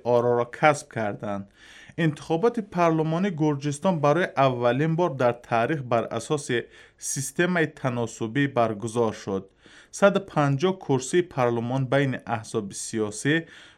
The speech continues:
به نسبت تعداد آرای داده شده به آنها تقسیم بندی شد. در مجموع، کمیسیون مرکزی انتخابات گرجستان به هجده حزب اجازهٔ حضور در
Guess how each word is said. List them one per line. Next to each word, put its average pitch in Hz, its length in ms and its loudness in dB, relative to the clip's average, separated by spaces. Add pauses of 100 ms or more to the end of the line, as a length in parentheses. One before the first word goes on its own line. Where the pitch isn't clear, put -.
(120)
به 135 100 4
نسبت 143 600 2
تعداد 151 500 2
آرای 135 460 2
داده 110 340 0
شده 135 480 0 (260)
به 123 120 0
آنها 120 580 -4
تقسیم 113 600 -6
بندی 117 400 0
شد. 98 380 -10 (560)
در 143 200 4
مجموع، 165 440 2
کمیسیون 180 540 0
مرکزی 156 640 2
انتخابات 147 600 -2
گرجستان 131 840 0 (380)
به 139 160 2
هجده 139 680 0
حزب 160 320 0
اجازهٔ 123 460 0
حضور 123 420 -2
در 113 220 0